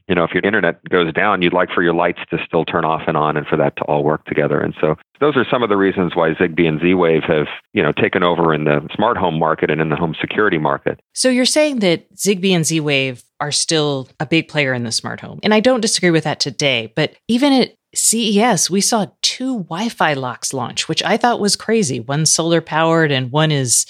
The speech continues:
Speaker 2: apparently highly engineered to, <laughs> to not require a bunch of battery life. So I look at this and I'm kind of like, it's so much easier. I'm not saying Z-Wave and Zigbee will ever go away. I'm just thinking that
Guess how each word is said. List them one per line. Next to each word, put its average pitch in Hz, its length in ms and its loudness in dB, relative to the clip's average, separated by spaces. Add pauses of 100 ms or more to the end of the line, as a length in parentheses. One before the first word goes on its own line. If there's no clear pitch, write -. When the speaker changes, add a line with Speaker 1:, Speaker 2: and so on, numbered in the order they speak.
Speaker 2:
apparently 156 500 -2
highly 185 320 2
engineered 170 640 0 (320)
to, 160 200 -2
<laughs> - 600 -2
to 185 120 -2
not 175 220 0
require 139 440 0
a 127 60 -4
bunch 131 200 -6
of 123 60 -12
battery 120 260 -4
life. 117 200 -4
So 175 240 2 (160)
I 208 100 2
look 262 160 2
at 226 100 0
this 240 280 0
and 156 300 0 (140)
I'm 170 120 -8
kind 254 260 -6
of 254 120 -8
like, 165 340 -4 (120)
it's - 200 -4
so 220 160 2
much 208 200 2
easier. 185 380 0
I'm 151 100 2
not 214 140 2
saying 196 320 2
Z-Wave 175 380 2
and 147 100 -2
Zigbee 160 200 -2
will 147 140 0
ever 135 200 -2
go 123 120 -6
away. 113 420 -2
I'm 120 100 -6
just 135 200 -2
thinking 127 360 -4
that 110 240 -6